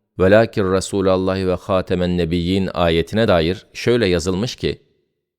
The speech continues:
insanların tabakatına göre bir tek ayet, müteaddit vücuhlarla her bir tabakanın fehmine göre bir mana ifade ediyor.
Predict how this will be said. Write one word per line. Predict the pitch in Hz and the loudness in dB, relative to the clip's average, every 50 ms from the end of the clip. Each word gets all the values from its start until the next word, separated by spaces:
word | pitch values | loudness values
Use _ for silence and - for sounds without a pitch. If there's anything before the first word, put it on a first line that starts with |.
| _ - | _ -2
insanların | 104 107 101 - 113 107 104 107 120 139 139 | 0 0 2 2 2 2 2 0 0 -2 -4
tabakatına | - - 107 98 92 - - 98 92 90 - 113 120 | -2 0 2 2 2 2 2 2 2 2 0 -2 -2
göre | 117 92 87 85 90 95 - - _ - | 0 0 0 0 0 -2 -4 -10 _ -6
bir | 110 131 135 | -6 -6 -4
tek | 131 - 113 90 - - | -4 -4 -6 -6 -4 -2
ayet, | 80 85 85 82 95 117 - - _ _ _ _ _ _ - | 0 2 2 2 0 0 -4 -10 _ _ _ _ _ _ -10
müteaddit | 101 - - 110 101 95 - - - 135 - - | -6 0 2 2 2 2 0 -2 -8 -8 -8 -6
vücuhlarla | 95 90 85 92 80 82 95 113 113 95 87 85 95 - _ _ _ _ _ _ _ _ | -6 -4 -2 -2 0 2 4 4 4 4 2 0 -2 -4 _ _ _ _ _ _ _ _
her | _ - 117 131 131 113 | _ 4 4 4 4 2
bir | 117 104 | 0 -2
tabakanın | 90 - 101 90 90 87 - 90 87 85 76 | -2 -2 -2 0 0 0 0 -2 -2 -2 -2
fehmine | - 95 85 82 85 90 101 113 | -2 -2 0 0 0 0 -2 0
göre | 98 98 90 95 92 | 0 2 2 2 0
bir | 92 95 87 | 0 -2 -2
mana | 90 90 87 85 82 80 73 62 | 0 0 0 0 0 -2 -2 -4
ifade | 60 - - 78 69 71 69 73 73 | -6 -6 -6 -4 -4 -4 -2 -2 -4
ediyor. | 73 67 71 71 69 69 - | -4 -4 -4 -4 -6 -6 -8